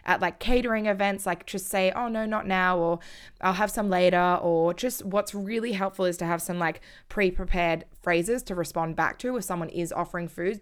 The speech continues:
because a lot of the time we enter these situations, whether it be at our family house or at events or, um, I don't know, just at a friend's house, and we don't know how to say no, and it's just easier to say yes because we've been conditioned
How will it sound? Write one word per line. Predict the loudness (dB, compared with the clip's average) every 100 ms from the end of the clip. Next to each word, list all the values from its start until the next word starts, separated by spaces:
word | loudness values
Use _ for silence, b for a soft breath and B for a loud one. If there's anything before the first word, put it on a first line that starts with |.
| -6
because | -4 -4 -4
a | -2
lot | 0
of | 0
the | -2
time | -2 -2 0
we | -2
enter | -4 -6 -4
these | -2 -2 B B B B B -20 -20 -20 -20 -16 -4
situations, | -2 0 2 2 2 -2
whether | 0 2 2
it |
be | 2
at | 0
our | 0
family | 0 2 4 2
house | 2 0 0 -2
or | -2
at | -2
events | 0 0 0 -2 -6 0
or, | 2 4 2 0 B B B -2
um, | 2 2 0 -2 -2
I | -2
don't | 0
know, | -2
just | -4 -4
at | -2 -2
a |
friend's | 0 0 2
house, | 2 2 2
and | 0
we |
don't | 2 2 2
know | 2 2 2
how | 0
to | -2
say | -2 -2
no, | -2 0 0 0
and | -2
it's | -4
just | -6 -2
easier | 0 0 0
to | 0
say | -2
yes | -4 0 -2 -2
because | -6 -4 -2
we've | -2
been | -2 -6
conditioned | -6 -6 -6 -6 -8